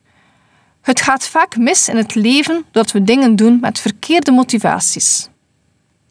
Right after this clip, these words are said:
Ook in de christelijke wereld. Het is bijvoorbeeld nooit de bedoeling dat je iets doet omdat niemand anders het doet.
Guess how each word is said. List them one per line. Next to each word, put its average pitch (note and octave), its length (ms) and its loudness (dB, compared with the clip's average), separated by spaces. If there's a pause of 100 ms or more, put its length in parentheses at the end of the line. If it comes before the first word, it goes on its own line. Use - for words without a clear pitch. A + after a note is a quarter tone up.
(680)
Ook B3+ 300 2
in G#3 160 0
de F#3+ 120 2
christelijke A#3 460 -2
wereld. C4+ 580 -2 (1500)
Het C4+ 180 -2
is D#4+ 100 2
bijvoorbeeld D4+ 440 2
nooit C#4+ 400 4
de D4+ 60 -12
bedoeling A#3 520 0 (400)
dat G#3+ 220 -6
je - 60 -12
iets G3 200 -2
doet - 440 -4 (360)
omdat A3 260 2
niemand A#3 380 2
anders E4+ 360 0
het D#4+ 120 -12
doet. - 440 -4